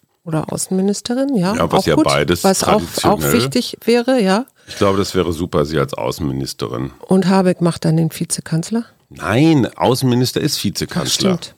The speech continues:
Speaker 1: hast du recht.
Speaker 2: Hans-Dietrich
Speaker 1: Ja, siehst du, da
Speaker 2: Genscher, sie, ha, guck mal.
Speaker 1: Ja.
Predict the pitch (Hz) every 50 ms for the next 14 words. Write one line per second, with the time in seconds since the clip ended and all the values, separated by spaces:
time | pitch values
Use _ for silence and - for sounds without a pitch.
0 | _ - - 185 - - 160 160 160 151 - - 78 71 - - 95 85 202 208
1 | 226 262 269 - - 98 104 98 - - 110 104 95 87 92 87 - - - 92
2 | 85 82 87 120 151 139 131 - - - 147 139 - - - - - - 320 269
3 | 247 240 311